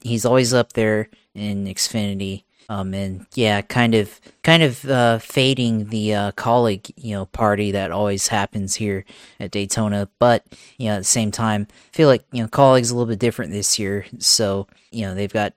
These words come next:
Haley, who's won there before. Hemrick, uh, of course, hasn't won in Kaulig cars yet. And then Chandler Smith, uh, you know, rookie in the series. So it's a little bit different than what they've had, uh, in years past there. So that's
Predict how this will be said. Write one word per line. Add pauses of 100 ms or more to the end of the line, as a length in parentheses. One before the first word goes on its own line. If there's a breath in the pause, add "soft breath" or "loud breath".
(120)
Haley,
who's
won
there
before.
Hemrick, (240 loud breath)
uh,
of
course,
hasn't
won (100)
in
Kaulig
cars
yet. (300 loud breath)
And
then
Chandler
Smith,
uh, (320 loud breath)
you
know,
rookie
in
the
series.
So (240 loud breath)
it's
a
little
bit
different
than
what
they've
had, (260 soft breath)
uh,
in
years
past (200)
there.
So
that's